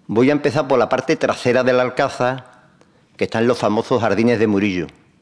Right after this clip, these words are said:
Dentro de esos jardines hay un paseo que se llama Catalina de Rivera, pero pasa desapercibido, porque está metido dentro de esos jardines, entonces pasa desapercibido. <clears throat> Yo creo que el setenta y cinco por ciento o el ochenta por ciento de los sevillanos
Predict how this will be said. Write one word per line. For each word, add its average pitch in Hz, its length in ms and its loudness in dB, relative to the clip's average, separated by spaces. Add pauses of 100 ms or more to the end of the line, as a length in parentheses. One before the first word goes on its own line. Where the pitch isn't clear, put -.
(1300)
Dentro 139 380 2
de 151 60 4
esos 143 160 2
jardines 139 520 2 (220)
hay 110 200 0
un 123 100 2
paseo 120 520 0
que 104 100 -6
se 95 120 -6
llama 113 240 -2
Catalina 98 540 -2
de 101 120 0
Rivera, 113 600 0
pero 95 160 -2
pasa 95 280 -2
desapercibido, 101 840 -2 (380)
porque 87 520 -8
está 104 300 -10
metido 107 400 -4
dentro 104 320 -4
de 92 100 -2
esos 113 180 0
jardines, 113 340 0
entonces 120 340 -4 (320)
pasa 113 240 -2
desapercibido. 113 760 0 (380)
<clears throat> 220 420 -2
Yo 117 160 0
creo 123 200 2
que 104 60 2
el 101 80 -2
setenta 107 360 -2
y 95 40 -4
cinco 120 320 -2
por 123 120 0
ciento 101 300 0
o - 20 4
el 95 60 2
ochenta 113 340 -2
por 120 120 0
ciento 98 300 -2
de 92 80 -4
los 90 100 -6
sevillanos 104 480 -4